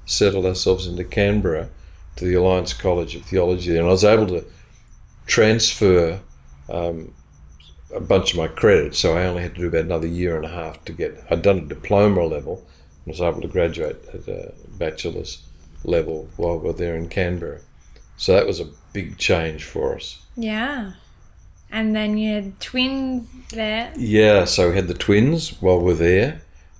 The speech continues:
Speaker 1: and, um, and I was just working in bits and pieces as I was able to, to, to put food on the table. Um, I mean, we had some really funny experiences there. We got there in the middle of a housing shortage,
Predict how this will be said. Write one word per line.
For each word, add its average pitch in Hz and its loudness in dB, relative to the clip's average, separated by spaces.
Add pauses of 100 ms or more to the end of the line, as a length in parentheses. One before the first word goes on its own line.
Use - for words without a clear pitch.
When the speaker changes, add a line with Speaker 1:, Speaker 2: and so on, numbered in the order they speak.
(140)
Speaker 1:
and, 82 -6
um, 82 -6
and 82 0
I 85 4
was 80 -2
just - -2
working 87 -4
in 80 -8
bits - -10
and 82 -8
pieces 85 -4
as 82 -4
I 82 -2
was 80 -2
able 87 0
to, 87 -4
to, 80 -10 (540)
to - -20
put - -16
food 95 0
on 90 -4
the 80 -8
table. 87 -6 (580)
Um, 78 -12
I - -4
mean, 95 4
we 101 4
had - 4
some 85 0
really 87 0
funny 92 -2
experiences 87 -2
there. 80 -6 (320)
We 90 -4
got 101 2
there 101 2
in 85 0
the 85 -2
middle 87 -2
of 78 -8 (320)
a 76 -4
housing 101 2
shortage, 104 2